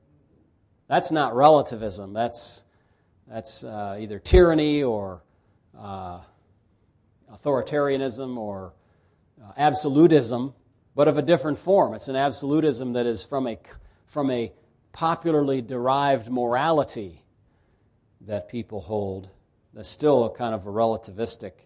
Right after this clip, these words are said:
sort of thing. So,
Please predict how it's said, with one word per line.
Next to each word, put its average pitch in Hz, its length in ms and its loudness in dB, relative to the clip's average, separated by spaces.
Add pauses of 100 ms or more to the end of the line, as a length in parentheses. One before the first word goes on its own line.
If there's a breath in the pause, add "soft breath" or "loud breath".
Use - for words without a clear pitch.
(360)
sort 110 280 -10
of 87 80 -14
thing. 104 380 -10 (440)
So, 110 560 -2